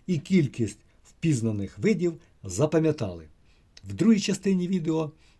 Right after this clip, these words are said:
ви почуєте назви всіх видів лікарських трав чи кущів і дізнаєтеся свій рівень обізнаності з лікарськими рослинами. І обов'язково якась з них допоможе вам зміцнити і поправити здоров'я.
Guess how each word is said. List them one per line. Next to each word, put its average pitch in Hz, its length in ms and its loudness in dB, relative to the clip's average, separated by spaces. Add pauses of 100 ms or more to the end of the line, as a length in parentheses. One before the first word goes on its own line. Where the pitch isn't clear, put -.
(100)
ви 170 140 2
почуєте 156 520 0
назви 151 420 -2
всіх - 480 -4
видів 151 380 0
лікарських 131 560 -4
трав 135 340 -4 (160)
чи - 160 -4
кущів - 580 -2 (260)
і 202 100 0
дізнаєтеся 135 1040 0 (160)
свій 127 480 0
рівень 160 380 0
обізнаності 135 960 -2 (200)
з 101 120 -12
лікарськими 147 560 2
рослинами. 104 480 -2 (640)
І 247 120 2
обов'язково 156 840 6
якась 113 360 -2
з 95 160 -6
них 202 280 0 (300)
допоможе 151 640 2
вам 101 460 0
зміцнити 165 720 -6 (200)
і 220 80 0
поправити 135 800 0
здоров'я. 95 600 0